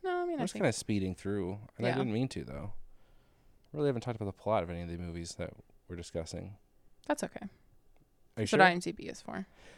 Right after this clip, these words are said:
Speaker 2: Ah, that is what I, we, basically, which is what we read to you anyway when we're talking about the plot.
Speaker 1: <laughs>
Speaker 2: Okay. Um, coming in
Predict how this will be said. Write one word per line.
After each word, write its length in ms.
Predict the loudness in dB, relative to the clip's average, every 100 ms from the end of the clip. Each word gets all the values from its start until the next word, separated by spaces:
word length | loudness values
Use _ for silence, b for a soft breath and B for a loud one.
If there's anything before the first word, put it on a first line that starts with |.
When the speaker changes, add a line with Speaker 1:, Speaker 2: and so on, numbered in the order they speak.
| b
Speaker 2:
Ah, 140 | 10 12
that 140 | 12
is 120 | 12
what 120 | 8 4
I, 160 | 2
we, 180 | 2 2 0 8
basically, 460 | 10 10 10 8
which 160 | 8 6
is 60 | 4
what 100 | 6
we 60 |
read 180 | 6 4
to 100 | 4
you 80 | 6
anyway 280 | 8 6 6
when 120 | 4
we're 80 | 2
talking 280 | 6 6 6
about 120 | 0 0
the 60 |
plot. 240 | 2 2 2
Speaker 1:
<laughs> 40 | -4 b b b b b
Speaker 2:
Okay. 260 | 2 4 2 0 -16 2
Um, 480 | 12 12 12 12 10 2 -6
coming 360 | 2 4 6 8
in 360 | 8 6 4